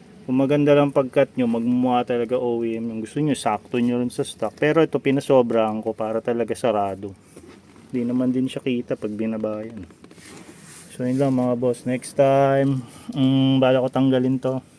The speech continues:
Palitan ko. Siguro after three months na lang pag tapos na yung warranty eh. Baka kasi mawala ng warranty. Kasi gusto ko ibaba yung, yung seat.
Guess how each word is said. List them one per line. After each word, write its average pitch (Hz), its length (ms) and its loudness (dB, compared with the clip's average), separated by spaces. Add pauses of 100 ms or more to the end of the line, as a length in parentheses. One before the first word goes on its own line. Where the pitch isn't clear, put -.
(400)
Palitan 123 400 -8
ko. 127 240 -10 (1200)
Siguro 139 400 0
after 131 300 -2
three 135 180 -2
months 135 320 -2
na 139 140 -4
lang 131 100 -6
pag 120 80 -4 (240)
tapos - 320 -12
na 127 80 -2
yung 123 80 0
warranty 117 560 -6
eh. - 60 -14
Baka 104 320 -14
kasi 117 100 -16
mawala 110 320 -8
ng 113 160 -6
warranty. 113 540 -10 (560)
Kasi 147 240 2
gusto 139 240 -4
ko 147 160 2
ibaba 123 400 4
yung, 120 240 -4 (1200)
yung 123 320 -4
seat. 120 240 -8